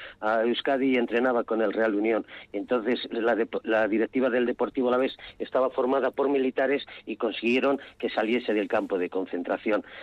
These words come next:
Aquí se llamaba Arruti, su nombre verdadero es Marcial Arbiza Arruti,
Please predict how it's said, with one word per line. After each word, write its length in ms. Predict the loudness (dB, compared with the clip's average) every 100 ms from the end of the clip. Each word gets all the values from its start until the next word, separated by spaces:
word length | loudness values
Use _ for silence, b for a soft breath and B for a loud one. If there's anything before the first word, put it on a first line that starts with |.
| B
Aquí 220 | -2 0
se 100 | 2
llamaba 400 | 2 2 2 0 0
Arruti, 560 | -2 0 -2 -2 -4 -4 -10 -6
su 40 | 0
nombre 240 | 2 2
verdadero 440 | 2 2 2 2 0
es 60 |
Marcial 460 | 0 -2 0 0 0
Arbiza 480 | -2 0 0 2 0
Arruti, 400 | 0 -2 -4